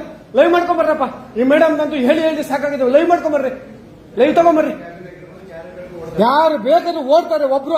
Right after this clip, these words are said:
ಐಡೆಂಟಿ ಕಾರ್ಡ್ಗಳು ಹಾಕಲ್ಲ, ಏನಿಲ್ಲ. ಇನ್ನೇನು ಜವಾಬ್ದಾರಿ ಇಲ್ಲಿ ಯಜಮಾನ್ರು ಬೇಕು. ಈ ಅಮ್ಮ ಎರಡ್ ಮೂರ್ ಸತಿ ಸಿಕ್ಕಾಕೊಂಡ್ರು, ಈ ಅಮ್ಮ ಇಲ್ಲಿ ಇಲ್ಲೇ ಕೂರಿಸ್ತಾರೆ. ಸ್ವಲ್ಪ ಅಲ್ಲಿ ಹೋಗಿ ಆ ಡಿ ಆರ್ ಗೆ ಹೇಳಿದ್ರೆ ಡಿ ಆರ್ ಕೇಳಲ್ಲ. ಎತ್ಕೊಬರ್ರಪ್ಪ ಆಚೆ ಅಂತ ಲೈವ್, ನಾನು ವಿಡಿಯೋ ಮಾಡಿದ್ದೀನಿ, ಲೈವ್ ಎತ್ಕೊಬರ್ರಿ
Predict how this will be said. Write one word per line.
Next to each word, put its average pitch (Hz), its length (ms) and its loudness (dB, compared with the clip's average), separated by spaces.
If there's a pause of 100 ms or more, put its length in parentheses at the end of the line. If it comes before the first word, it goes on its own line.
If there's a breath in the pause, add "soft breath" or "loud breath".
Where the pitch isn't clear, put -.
ಐಡೆಂಟಿ 311 300 -4
ಕಾರ್ಡ್ಗಳು 285 280 -4
ಹಾಕಲ್ಲ, 294 200 0 (180)
ಏನಿಲ್ಲ. 330 320 2
ಇನ್ನೇನು 330 320 4
ಜವಾಬ್ದಾರಿ 277 420 0
ಇಲ್ಲಿ 247 180 -6
ಯಜಮಾನ್ರು 277 440 -2
ಬೇಕು. 202 160 -2 (300 loud breath)
ಈ 285 80 4
ಅಮ್ಮ 311 120 2 (100)
ಎರಡ್ 294 160 2
ಮೂರ್ 339 160 0
ಸತಿ 330 240 -6
ಸಿಕ್ಕಾಕೊಂಡ್ರು, 311 580 -4
ಈ 302 80 2
ಅಮ್ಮ 302 160 0
ಇಲ್ಲಿ 285 140 0
ಇಲ್ಲೇ 311 180 4
ಕೂರಿಸ್ತಾರೆ. 233 440 -4
ಸ್ವಲ್ಪ 262 160 -2 (440 loud breath)
ಅಲ್ಲಿ 285 140 4
ಹೋಗಿ 311 140 2 (120)
ಆ 190 40 -6 (120)
ಡಿ 247 80 -2 (100)
ಆರ್ 339 120 0
ಗೆ 311 60 -2
ಹೇಳಿದ್ರೆ 311 280 -2
ಡಿ 285 140 -4
ಆರ್ 339 100 0 (100)
ಕೇಳಲ್ಲ. 254 260 -4 (1300)
ಎತ್ಕೊಬರ್ರಪ್ಪ 311 480 2
ಆಚೆ 269 140 0
ಅಂತ 220 180 -2
ಲೈವ್, 220 160 2 (840)
ನಾನು 214 180 -2
ವಿಡಿಯೋ 285 220 4
ಮಾಡಿದ್ದೀನಿ, 233 500 -2
ಲೈವ್ 247 160 4
ಎತ್ಕೊಬರ್ರಿ 214 340 -8